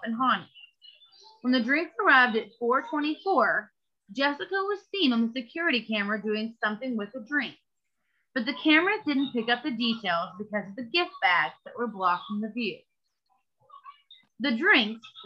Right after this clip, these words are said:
then sat on the table for fifty-two minutes until Myrna and Hani arrived at five sixteen. So, first off, I don't care if I got a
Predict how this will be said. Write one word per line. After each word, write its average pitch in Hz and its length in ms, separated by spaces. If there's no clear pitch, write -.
then 330 200
sat 370 220
on 359 100
the 349 180
table 202 540
for 233 300
fifty-two 294 1200
minutes 233 460
until 254 260
Myrna 262 500
and 294 140
Hani 226 420
arrived 190 300
at - 140
five 175 180
sixteen. 190 540
So, 269 300
first 403 260
off, 196 380
I 269 100
don't 330 180
care 311 220
if 247 160
I 226 160
got 226 260
a 202 240